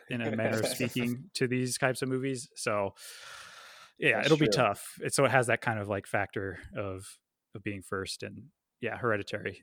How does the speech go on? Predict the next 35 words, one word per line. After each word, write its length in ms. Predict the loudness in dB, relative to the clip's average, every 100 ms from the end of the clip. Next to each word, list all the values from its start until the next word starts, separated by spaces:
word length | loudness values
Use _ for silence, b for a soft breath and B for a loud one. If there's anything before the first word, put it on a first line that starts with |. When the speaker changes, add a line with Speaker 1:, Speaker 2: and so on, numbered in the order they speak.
| _
Speaker 1:
definitely 340 | -8 -8 -8 -10
scarier. 440 | -8 -8 -6 -4
Speaker 2:
Yeah, 160 | 2 4 6
as 200 | 4 4
the 100 | 0
seasons 400 | 0 0 0 2
go, 180 | 6 6
it's 120 | 4
gonna 100 | -4
be 60 |
tougher 340 | 0 0 2 -4
and 100 | -2
tougher 340 | 0 0 -2 -4
for 100 | -4
these 200 | -4 -6
movies 320 | -6 -6 -8
to 80 | -10
scare 280 | -6 -2 -2
you. 140 | -2
So 220 | -6 -4
the 140 | -4 -6
scares 320 | 0 0 2
that 160 | -2 0
do 180 | 0
happen 560 | 2 2 0 -4 -10 -12 -4
should 140 | -2 -2
Speaker 1:
Mm-hmm. 0 |
Speaker 2:
be 320 | -2 -4 -6 -14 _ -4
lauded, 560 | 6 8 8 4 -6 -12
because 380 | -14 -6 -6 0
Speaker 1:
Yeah. 140 | 2
Speaker 2:
that 80 | 2
means 400 | -2 -8 -10 -14 _ _ _
it's 160 | -12 -8
getting 420 | -4 -2 -2 -6